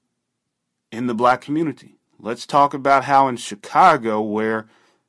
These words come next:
police are such the white devils because they shot Laquan McDonald, let's talk about how that on one day, seventeen people can get shot and two of those seventeen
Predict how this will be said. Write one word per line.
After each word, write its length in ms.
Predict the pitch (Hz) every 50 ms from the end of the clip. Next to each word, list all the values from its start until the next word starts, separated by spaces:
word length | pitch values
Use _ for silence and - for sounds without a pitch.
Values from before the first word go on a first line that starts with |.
| _ _
police 440 | - 85 82 92 110 120 117 - 110
are 60 | 104
such 480 | - - 127 120 107 - - - - _
the 80 | 110
white 380 | 104 104 117 117 120 - 104 113
devils 500 | 135 143 160 160 131 120 120 131 - - _ _ _ _ _ _ _ _ _ _ _
because 340 | - 101 - 120 110 104 101
they 140 | 110 110
shot 340 | 107 - - 123 117 113 -
Laquan 500 | - 107 104 - - 117 107 107 110 107
McDonald, 640 | 104 101 98 90 107 117 135 143 131 120 117 120 - _ _ _ _ _ _ _ _ _ _ _ _ _ _ _ _ _ _ _ _ -
let's 300 | 104 117 127 - - -
talk 300 | - 151 160 190 208 -
about 360 | 143 127 123 120 117 - 107
how 220 | 113 120 117 117
that 220 | 113 110 113 113 113
on 300 | 110 107 104 104 104 104
one 240 | 120 139 147 147 139
day, 400 | 135 151 170 160 143 135 143 143 - -
seventeen 720 | - - - 113 117 120 123 120 107 127 123 123 117 107
people 420 | - 139 151 160 - 107 107 107
can 280 | 101 - - 107 104 101
get 240 | 95 101 104 - -
shot 520 | - - - 139 135 120 104 101 - - _ _ _ _ _ _ _ _ -
and 160 | 98 98 98
two 260 | - - 165 175 165
of 80 | 151 123
those 280 | 117 117 113 110 107
seventeen 800 | - - 113 117 113 110 107 104 - 117 113 113 113 110 107